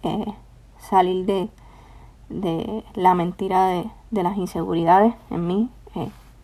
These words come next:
romper esa cadena. Y quería hacer este espacio real, ¿verdad? Que,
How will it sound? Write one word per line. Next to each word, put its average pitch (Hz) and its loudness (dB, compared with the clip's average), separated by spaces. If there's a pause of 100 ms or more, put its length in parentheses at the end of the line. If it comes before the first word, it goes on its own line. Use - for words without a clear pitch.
(140)
romper 190 -2 (180)
esa 175 -4
cadena. 175 0 (1500)
Y 220 6
quería 196 10
hacer 220 4 (640)
este 202 -2
espacio 208 2 (120)
real, 185 0
¿verdad? 190 -2
Que, 180 -6